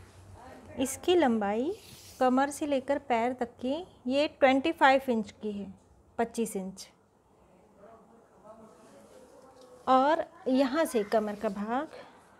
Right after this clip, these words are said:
ये है इस तरह से चौदह इंच, यानी ये अट्ठाईस इंच हुआ,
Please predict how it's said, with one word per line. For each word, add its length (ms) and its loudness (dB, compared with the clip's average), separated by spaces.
ये 160 2
है 280 -4
इस 160 -2
तरह 180 6
से 120 -8
चौदह 380 2
इंच, 280 -4
यानी 220 0
ये 280 0
अट्ठाईस 520 4
इंच 260 0
हुआ, 220 -6